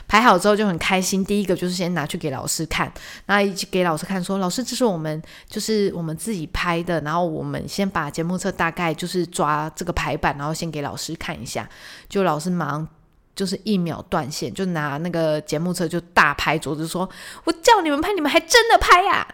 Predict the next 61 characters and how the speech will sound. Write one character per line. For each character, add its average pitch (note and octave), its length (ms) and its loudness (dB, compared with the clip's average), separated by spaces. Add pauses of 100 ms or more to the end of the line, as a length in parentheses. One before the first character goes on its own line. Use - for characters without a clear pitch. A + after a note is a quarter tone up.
然 G3 100 2
后 - 140 -4
就 - 240 -2
非 F4 200 8
常 - 320 -2
生 - 300 4
气。 - 380 4 (220)
<laughs> - 380 -2
然 D#4 100 10
后 F#4 200 12
我 D#4+ 80 12
们 C4 100 2
的 C4 80 8
美 A#3 160 6
编 D4 160 4
就 - 20 0
在 D#4 140 10
里 A3+ 100 2
面 A#3 160 4
被 B3 120 4
骂 A#3 320 8
哭， C4+ 320 6
然 A#3 80 6
后 C#4+ 40 6
我 C4 40 2
们 A#3+ 80 -4
就 C4+ 60 0
心 F#4 220 4
想 C4 160 4
说， C#4+ 140 6 (240)
我 A#3 80 2
们 A#3+ 80 0
在 E4 80 10
外 D#4+ 160 12
面 D#4+ 120 4
就 D#4 60 0
是 D#4 140 2
你 G#3+ 80 0
知 A#3+ 60 8
道 A#3+ 80 8
吗， G#3 160 8
就 G3 120 -2
是 A#3+ 240 2 (140)
他 B3 220 6
的 G#3+ 180 8
后 G#3+ 220 8
援 F3+ 120 2
会 A3 140 2
就 G3+ 100 0
在 G3+ 140 4
外 G3 140 6
面 F#3+ 140 0
不 F3+ 100 2
敢 E3 200 4
进 F3+ 200 0
去 G3+ 140 6
的 F3 40 8
人 D#3+ 180 4
就 G3+ 120 2
想 G#3+ 160 -2
说 E3+ 180 -2